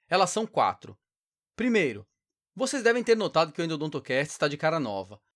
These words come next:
com uma logomarca moderna, bonita e inovadora, para acompanhar também algumas outras mudanças que fizemos especialmente para esse ano. Espero que vocês tenham gostado, pois ela servirá como identificador de todos os nossos projetos a partir de agora.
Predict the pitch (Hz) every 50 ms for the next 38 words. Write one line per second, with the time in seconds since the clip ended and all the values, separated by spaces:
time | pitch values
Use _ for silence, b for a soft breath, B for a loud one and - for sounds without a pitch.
0 | _ _ _ _ - 180 196 185 175 165 170 175 156 160 143 139 127 123 - 123
1 | 117 110 120 131 147 160 180 165 147 135 143 165 160 - 202 196 165 185 165 127
2 | 113 104 104 104 104 - _ _ _ _ _ - 165 165 160 165 151 - 160 156
3 | 160 - 220 208 170 175 175 190 214 220 - _ _ _ _ 151 151 151 131 190
4 | 214 208 160 170 165 180 170 165 180 170 165 175 170 170 - - 165 196 180 127
5 | 139 143 147 143 147 143 - 170 156 - 180 147 127 123 131 131 - - 151 151
6 | 143 - - 185 131 104 95 87 90 101 _ _ _ _ _ _ _ _ _ _
7 | - - 220 233 226 226 220 208 208 - 240 233 240 240 - - - 156 139 139
8 | 135 120 - 156 131 156 165 165 - - 175 156 160 165 170 165 165 160 156 143
9 | 156 214 220 - - - 160 143 131 160 170 156 147 - - 269 302 233 269 254
10 | 202 220 208 - - - - 214 160 127 139 143 156 180 - - - 160 - 165
11 | 151 - - 160 180 180 151 110 104 90 78 80 -